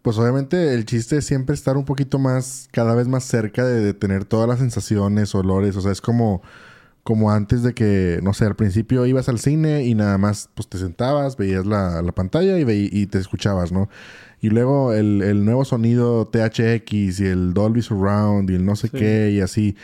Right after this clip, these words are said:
Speaker 1: Y luego la pantalla más grande y no sé qué. Y luego ya vino el cuatro D X, creo que se llamaba.
Speaker 2: Que se mueve el asiento
Speaker 1: Que se
Speaker 2: y
Speaker 1: mueve el asiento y te avienta agua y acá tienes bocinas y tienes sonido, digo, aire y no sé qué.
Speaker 2: Sí.
Speaker 1: Entonces te agrega un poquito de experiencia así de que dices tú, "No es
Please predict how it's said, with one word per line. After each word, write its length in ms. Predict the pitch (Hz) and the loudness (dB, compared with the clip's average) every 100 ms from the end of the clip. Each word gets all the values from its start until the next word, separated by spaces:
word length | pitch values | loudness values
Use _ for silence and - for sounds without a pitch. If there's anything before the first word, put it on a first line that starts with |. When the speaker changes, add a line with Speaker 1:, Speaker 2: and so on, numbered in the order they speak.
| - - - | -20 -8 -2
Speaker 1:
Y 80 | |
luego 140 | 110 117 | 2 2
la 100 | 110 | 2
pantalla 320 | 101 92 131 | -2 0 0
más 160 | 143 127 | 0 0
grande 240 | 123 120 | 0 0
y 20 | |
no 80 | 117 | 0
sé 120 | 117 | -2
qué. 180 | 107 98 | -4 -2
Y 80 | 101 | 0
luego 220 | 104 110 | 2 2
ya 120 | 120 117 | 2 2
vino 320 | 117 120 120 | 2 2 2
el 600 | 104 98 95 95 95 87 | 2 2 2 0 -2 -4
cuatro 380 | - 110 - 117 | -2 -2 0 0
D 160 | 113 110 | 0 0
X, 260 | 113 113 | -2 -6
creo 120 | - 110 | -6 -6
que 100 | 104 | -2
se 100 | 110 | 0
llamaba. 280 | 98 107 | 2 2
Speaker 2:
Que 180 | 120 123 | 2 2
se 40 | 127 | 2
mueve 200 | 127 131 | 0 0
el 80 | |
asiento 500 | 143 - 127 123 127 | -2 -2 -4 -4 -4
Speaker 1:
Que 60 | 120 | -2
se 120 | 117 | 0
Speaker 2:
y 40 | 104 | 2
Speaker 1:
mueve 160 | 113 | 2
el 60 | 120 | 0
asiento 540 | 104 127 135 131 131 | 0 0 0 0 -2
y 60 | 127 | 0
te 120 | 113 | 0
avienta 520 | 107 101 107 104 117 | 0 0 0 0 0
agua 440 | 123 120 120 120 113 | -2 0 0 2 0
y 260 | 104 98 | 0 0
acá 240 | 85 107 - | -2 -4 -2
tienes 220 | 113 104 | -2 -2
bocinas 520 | 98 - 120 117 107 | -2 0 0 2 0
y 40 | |
tienes 260 | - 104 101 | 0 -2 0
sonido, 460 | 107 95 104 110 - | 0 0 2 0 0
digo, 460 | 101 101 95 85 | 0 0 0 0
aire 380 | 95 107 107 107 | 0 0 2 0
y 80 | 98 | 0
no 80 | 98 | -2
sé 100 | 107 | -2
qué. 200 | 104 - - | -4 -6 -12
Speaker 2:
Sí. 160 | - 160 | -8 -2
Speaker 1:
Entonces 340 | 131 110 101 - | -2 0 -4 -4
te 140 | 139 127 | -2 0
agrega 320 | 120 123 143 | 2 0 0
un 180 | 185 202 | 0 -2
poquito 460 | 233 - 202 - | -4 -4 -4 -4
de 40 | 220 | -6
experiencia 600 | - 175 151 147 151 165 | -2 0 2 0 0 -2
así 160 | - | 0
de 140 | 151 156 | 0 2
que 80 | |
dices 240 | 151 139 131 | 0 0 -2
tú, 260 | 147 135 | 0 2
"No 140 | 127 | 2
es 120 | 139 | 2